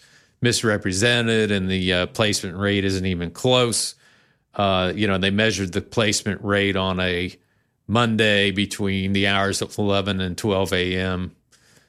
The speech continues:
uh, you know, whatever they, how they slice the data. But, uh, or if that for-profit organization, if it just went belly up, it couldn't get enough, uh, you know, revenue coming through the door and they shut it down.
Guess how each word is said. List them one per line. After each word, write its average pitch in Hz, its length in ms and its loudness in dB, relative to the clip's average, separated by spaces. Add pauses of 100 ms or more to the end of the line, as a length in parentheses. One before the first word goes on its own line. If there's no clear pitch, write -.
(360)
uh, 90 420 0
you 123 140 0
know, 95 120 0
whatever 104 460 2
they, 95 200 0
how 104 340 0
they 92 160 0
slice 98 380 0
the - 120 -8
data. 98 320 0
But, 90 280 -2 (500)
uh, 107 400 4
or 151 240 6
if 131 120 0
that 127 400 0 (200)
for-profit 127 840 2
organization, 110 680 2
if 90 180 -2
it 113 80 2
just 113 320 0
went 101 240 -2
belly 101 340 2
up, 110 380 0 (880)
it 120 180 0
couldn't 113 220 0
get 104 140 2
enough, 104 420 0
uh, 92 300 2 (480)
you 107 100 -2
know, 92 200 -2 (280)
revenue 101 540 0
coming 95 320 -2
through 104 160 -2
the 90 100 0
door 98 380 0
and 92 80 -2
they 92 100 2
shut 95 240 0
it 85 140 -4
down. 92 360 -2